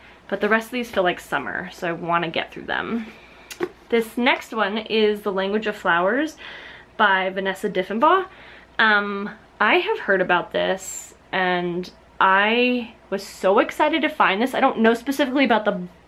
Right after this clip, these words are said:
book much, but I have a friend, um, who is on the East Coast that runs a flower farm with her mom, um, and she has taught me so much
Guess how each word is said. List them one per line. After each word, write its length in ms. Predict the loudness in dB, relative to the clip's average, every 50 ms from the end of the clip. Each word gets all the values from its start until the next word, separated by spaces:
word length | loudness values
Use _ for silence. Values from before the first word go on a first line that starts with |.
| -2 0
book 460 | 2 4 4 4 2 2 -2 -8 -6
much, 800 | -4 -2 0 2 2 2 2 2 0 0 -2 -4 -4 -4 -6 -8 -14 -6 0
but 580 | 2 2 4 4 2 0 -4 -8 -12 -18 -18 -18 -18 -20 -18 -18 -16 -16 -16 -16 -16 -16 -16 -18 -18 -20 -20 -20 -20 -14 -2 0
I 140 | 0 2 2
have 140 | 0 0 0
a 80 | 0
friend, 680 | 0 2 2 2 2 2 -2 -4 -4 -4 -4 -4 -6 -4 -2
um, 420 | -2 0 2 2 2 0 0 0 -2
who 440 | -2 -4 0 2 4 4 6 4 4
is 340 | 4 6 6 6 4 4 2
on 160 | 2 2 2
the 160 | 2 2 0
East 200 | -2 -2 -4 -6
Coast 600 | -4 0 0 2 2 2 -2 -2 -4 -12 -12 -4
that 260 | -2 0 0 0 -2
runs 480 | 0 0 2 2 4 2 2 0 0 -4 -4
a 140 | -2 -2 -2
flower 760 | -4 -6 -16 -14 -4 0 2 4 4 4 4 2 2 0 0
farm 500 | 0 0 2 2 2 2 0 0 -2 0
with 240 | -2 -2 -4 -4 -8
her 180 | -4 -2 -2 0
mom, 480 | 0 0 2 2 2 2 2 0 -2 -4 -12 -20 -20 -20 -20 -20 -20 -20 -16 _ 0
um, 640 | 2 2 2 2 0 -2 -2 0 -2 -2 -2 -6 -16 -20 -16 -4 -2
and 160 | 0 0 0
she 220 | 0 0 0 0
has 180 | -2 -2 -6 -10 -8
taught 340 | -6 -2 0 0 0 0
me 160 | 0 -2 -2 -2
so 420 | -4 -10 -16 -12 -8 -6 -6 -6
much 560 | -6 -4 -4 -2 -4 -4 -4 -6 -8 -8 -6